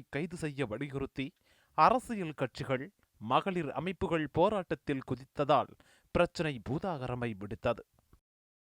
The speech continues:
இந்த விவகாரத்தில் அரசியல் கட்சி பிரமுகர்களுக்கும் தொடர்பு இருப்பதாக திருநாவுக்கரசு வீடியோ வெளியிட, திருநாவுக்கரசை கைது செய்ய தனிப்படை அமைத்து போலீசார் தேடி வந்தனர். ஆபாச படம் எடுத்து மிரட்டியது,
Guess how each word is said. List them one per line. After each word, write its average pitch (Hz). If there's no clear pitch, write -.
இந்த 185
விவகாரத்தில் 147
அரசியல் 233
கட்சி 202
பிரமுகர்களுக்கும் 185
தொடர்பு 190
இருப்பதாக 139
திருநாவுக்கரசு 208
வீடியோ 185
வெளியிட, 127
திருநாவுக்கரசை 233
கைது 202
செய்ய 185
தனிப்படை 185
அமைத்து 143
போலீசார் 147
தேடி 151
வந்தனர். 120
ஆபாச 240
படம் 214
எடுத்து 202
மிரட்டியது, 160